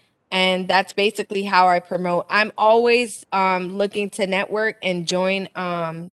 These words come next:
things. So I do, like, the motivational speaking. I volunteer, um, at some of our South Florida, um, agencies out here. Um, I was speaking for the Domestic Violence,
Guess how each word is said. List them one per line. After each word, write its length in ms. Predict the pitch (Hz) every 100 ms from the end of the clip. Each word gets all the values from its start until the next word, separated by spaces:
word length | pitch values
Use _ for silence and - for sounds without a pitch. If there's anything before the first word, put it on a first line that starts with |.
| -
things. 300 | 185 190 190
So 80 | 185
I 100 | 175
do, 200 | 175 185
like, 240 | 180 180
the 60 | 180
motivational 720 | 180 185 185 185 180 185 175
speaking. 680 | - - 226 220 214 208 202 - - _ _
I 360 | 196 180 170 175
volunteer, 920 | 180 190 196 190 - 185 190 190 170
um, 260 | 185 180 175
at 260 | 175 185 180
some 260 | - 190
of 120 | 185 180
our 280 | 175 175 175
South 380 | - 180 185 -
Florida, 560 | 185 180 175 175 156 -
um, 440 | 175 170 160 160 - _ _ _
agencies 720 | 180 214 208 208 202 214 196
out 220 | 180 170
here. 460 | 175 202 196 190 196 _ _ _ _ _
Um, 440 | 185 185 180 180 -
I 280 | 185 185 185
was 200 | 185 185
speaking 500 | - 240 226 240 226
for 340 | - 202 196
the 140 | 190 180
Domestic 540 | 185 185 196 208 190
Violence, 640 | 180 175 180 180 175 170